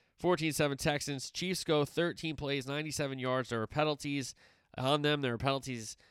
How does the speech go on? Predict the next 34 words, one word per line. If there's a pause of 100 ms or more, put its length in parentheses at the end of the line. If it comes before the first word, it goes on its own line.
(260)
against
the
Texans,
and (120)
somehow (260)
Mahomes,
Valdes-Scantling,
touchdown. (880)
Missed
the
extra
point,
so
Houston
still
up
fourteen
thirteen.
Chiefs
then
open
up
the
second
half
with
a
Butker
field
goal,
made
it
sixteen
fourteen.